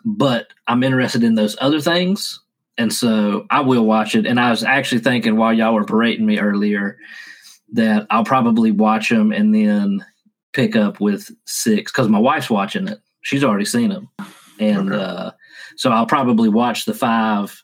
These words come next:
Speaker 1: and then pick up with six on
Speaker 2: I'm just
Speaker 1: Friday.
Speaker 2: saying, it, it's worth it just for Jimmy Woo and Darcy.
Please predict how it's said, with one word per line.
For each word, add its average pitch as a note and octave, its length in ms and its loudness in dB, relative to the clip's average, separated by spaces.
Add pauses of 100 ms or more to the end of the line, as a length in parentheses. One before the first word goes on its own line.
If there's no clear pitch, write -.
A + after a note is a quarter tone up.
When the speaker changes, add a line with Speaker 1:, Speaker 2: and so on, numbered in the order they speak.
(560)
Speaker 1:
and G#2+ 120 0
then G2+ 80 0
pick A2+ 180 -2
up G2+ 160 -4
with G2+ 100 -10
six - 360 -6
on G2 120 -8
Speaker 2:
I'm A2+ 120 0
just G2+ 120 0
Speaker 1:
Friday. F#2+ 180 2
Speaker 2:
saying, - 100 -16 (500)
it, D#3 180 2
it's C3 160 2
worth A#2+ 300 2
it G#2 140 0
just G2+ 280 0
for F#2 540 0 (580)
Jimmy G#2 300 0
Woo G2 580 2
and F2+ 220 -4
Darcy. D#2 420 -6